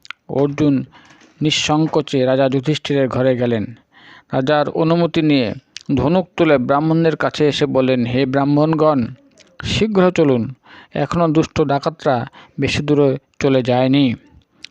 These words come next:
ওদের কাছ থেকে গোধন উদ্ধার করে আনি।"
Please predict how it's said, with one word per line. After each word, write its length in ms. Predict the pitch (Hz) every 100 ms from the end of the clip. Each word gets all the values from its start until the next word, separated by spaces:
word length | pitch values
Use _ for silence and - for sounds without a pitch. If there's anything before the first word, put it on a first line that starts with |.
| -
ওদের 280 | 147 147 143
কাছ 240 | 147 131
থেকে 260 | - 143 131
গোধন 400 | 139 131 139 143
উদ্ধার 420 | 143 135 156 151
করে 340 | 147 135 127 - - - -
আনি।" 340 | 127 123